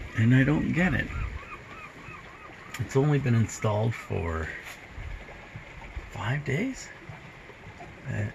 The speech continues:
and I noticed it two days ago. So three days and it starts inchworming.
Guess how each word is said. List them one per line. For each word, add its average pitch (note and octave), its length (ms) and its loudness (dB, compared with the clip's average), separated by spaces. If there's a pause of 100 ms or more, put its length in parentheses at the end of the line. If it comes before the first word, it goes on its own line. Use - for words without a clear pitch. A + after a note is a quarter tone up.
and A2+ 200 6
I A2+ 120 6
noticed A2 440 4
it G#2+ 120 0 (160)
two B2 140 4
days B2+ 260 6
ago. E2+ 240 0 (680)
So G2+ 160 0 (300)
three B2+ 300 2
days A2+ 340 4
and G#2 100 0
it - 60 -12
starts - 520 -4
inchworming. F2 520 2